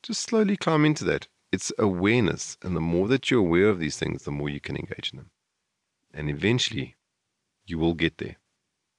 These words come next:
I trust that this has actually supported you. Uh, it's full of plenty of information. And, uh, I've repeated myself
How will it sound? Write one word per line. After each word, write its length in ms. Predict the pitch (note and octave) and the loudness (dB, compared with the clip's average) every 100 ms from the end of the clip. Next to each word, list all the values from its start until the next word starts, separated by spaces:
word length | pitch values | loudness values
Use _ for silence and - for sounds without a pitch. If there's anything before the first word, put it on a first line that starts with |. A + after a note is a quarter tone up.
| _ _ _ _ _ _ _ | _ _ _ _ _ _ _
I 40 | |
trust 260 | G2 B2+ B2 | -2 0 0
that 120 | G#2 | 0
this 160 | A2+ G#2+ | -2 0
has 100 | G#2 | 2
actually 220 | G#2+ G2+ | 2 2
supported 480 | - E2+ A2+ A#2 A#2+ | 0 -2 -2 0 0
you. 180 | E3+ F#3 - _ | 2 0 -6 _
Uh, 200 | D2 D2 | -2 -2
it's 140 | - - | -2 -6
full 200 | G2+ F2+ | -2 0
of 180 | D#2+ - - | -2 -8 -10
plenty 400 | G#2 A#2 A#2 F#2 | 0 0 2 0
of 100 | D#2 | 0
information. 600 | E2 - D#2+ D#2+ A2+ D3+ - _ _ | -2 0 0 0 0 -4 -10 _ _
And, 360 | - D2 D2+ D2+ | -2 0 0 0
uh, 140 | D2+ D2 | 0 0
I've 180 | E2+ D#2 | -2 -2
repeated 480 | E2 - F2+ E2 | -2 -4 -4 -4
myself 440 | E2+ D#2 E2 D2+ | -2 -2 0 -2